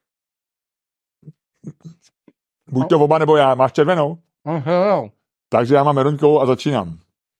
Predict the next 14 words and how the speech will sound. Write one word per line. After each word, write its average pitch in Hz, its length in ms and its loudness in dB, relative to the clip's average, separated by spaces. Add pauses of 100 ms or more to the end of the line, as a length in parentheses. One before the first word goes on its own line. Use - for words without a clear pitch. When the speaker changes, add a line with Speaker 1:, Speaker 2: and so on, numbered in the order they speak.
Speaker 1:
Takže 117 200 2
já 131 80 4
se 180 100 0
ještě 170 200 0
kousnu 151 340 -2
chvilku, 131 340 0
jo? - 60 0
Speaker 2:
Ty 123 60 0
jsou 185 140 0
domácí 180 320 0
úkoly 170 200 0
v - 40 -10
pořádku? 277 640 -2 (260)
Speaker 1:
Mhm. 135 360 -10